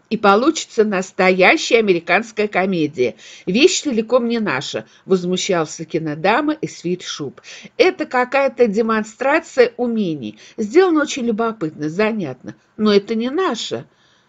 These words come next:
То от Америки, от ревью, ей вторил Юрий Райзман. «Комедия построена по типу Гарольд Ллойдовских. Разница ли в том, что ллойдовская комедия неотрывна от своей бытовой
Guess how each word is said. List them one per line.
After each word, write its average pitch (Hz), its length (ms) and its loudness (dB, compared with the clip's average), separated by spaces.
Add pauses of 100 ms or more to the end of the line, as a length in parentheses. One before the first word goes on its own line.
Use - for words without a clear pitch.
(380)
То 240 320 2
от 190 260 2
Америки, 214 640 0
от 151 220 -6
ревью, 170 500 -4 (460)
ей 208 260 -2
вторил 240 560 0
Юрий 180 420 0
Райзман. 131 600 -8 (500)
«Комедия 226 560 0
построена 220 640 2
по 175 220 -2
типу 220 320 -4
Гарольд 196 680 2
Ллойдовских. 170 760 4 (380)
Разница 214 540 2
ли 190 120 6
в 190 80 -16
том, 311 300 2 (160)
что - 240 4
ллойдовская 180 640 6
комедия 233 560 -2
неотрывна 220 840 2
от 175 100 -4
своей 175 260 2
бытовой 170 600 0